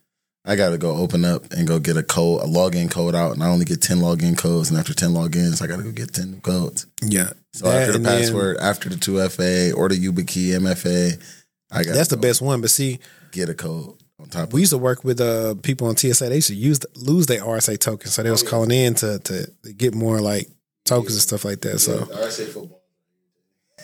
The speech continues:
Speaker 1: <laughs>
Speaker 2: Yeah, man, it's, it's crazy though, man. But I'm, I'm glad, like, we're able to give them, like,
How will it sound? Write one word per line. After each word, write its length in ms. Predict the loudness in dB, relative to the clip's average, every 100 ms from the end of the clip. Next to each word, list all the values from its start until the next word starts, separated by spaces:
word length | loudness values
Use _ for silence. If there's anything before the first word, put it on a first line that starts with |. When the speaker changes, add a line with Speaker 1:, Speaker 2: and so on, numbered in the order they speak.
| -20 _ _
Speaker 1:
<laughs> 760 | -2 0 -2 -4 -4 -6 -2 0
Speaker 2:
Yeah, 280 | 2 2 2
man, 260 | 0 2
it's, 240 | 2 2 -2 -12 -20 -20 -4
it's 180 | 0 0
crazy 420 | 0 0 2 4
though, 220 | 4 2
man. 220 | 2 0 2
But 120 | 2
I'm, 140 | 2
I'm 180 | -2 0
glad, 320 | 2 2 2
like, 140 | 0 0
we're 140 | 2
able 160 | 0 0
to 40 |
give 160 | -2 0
them, 80 |
like, 240 | 0 -2